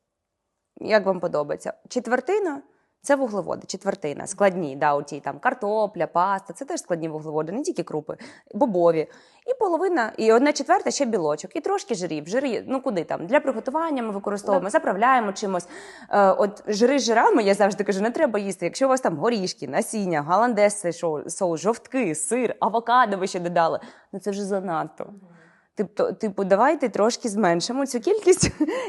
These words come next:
Speaker 1: <laughs> Жири, вони корисні, вони мають бути в тарілці, але ж, знову ж таки, в міру.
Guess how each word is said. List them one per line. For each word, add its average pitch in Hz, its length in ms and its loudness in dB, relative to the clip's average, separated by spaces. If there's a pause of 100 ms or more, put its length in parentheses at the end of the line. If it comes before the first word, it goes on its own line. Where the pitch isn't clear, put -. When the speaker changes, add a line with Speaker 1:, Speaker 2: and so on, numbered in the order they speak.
(420)
Speaker 1:
<laughs> 480 680 -10
Жири, 254 460 4
вони 220 220 2
корисні, 220 380 -2
вони 175 180 -4
мають 180 260 -2
бути 175 160 -4
в 175 60 -6
тарілці, 214 420 -2
але 170 240 0
ж, 170 100 -6
знову 165 280 -4
ж - 100 -16
таки, 156 240 -10
в 147 120 -12
міру. 180 400 -2